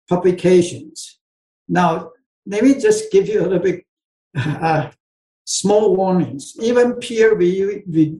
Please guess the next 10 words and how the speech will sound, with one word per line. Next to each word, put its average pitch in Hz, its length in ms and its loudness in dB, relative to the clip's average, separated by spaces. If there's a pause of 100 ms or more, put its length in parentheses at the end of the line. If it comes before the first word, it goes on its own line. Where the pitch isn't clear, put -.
(100)
excuse - 380 -4
me, 110 220 -8 (140)
even 214 300 0
peer-reviewed 180 880 0 (420)
scientific 175 840 -2
published - 560 -2 (480)
articles 156 720 0
or, 139 180 -8
or, 139 380 -6
or, 143 220 -4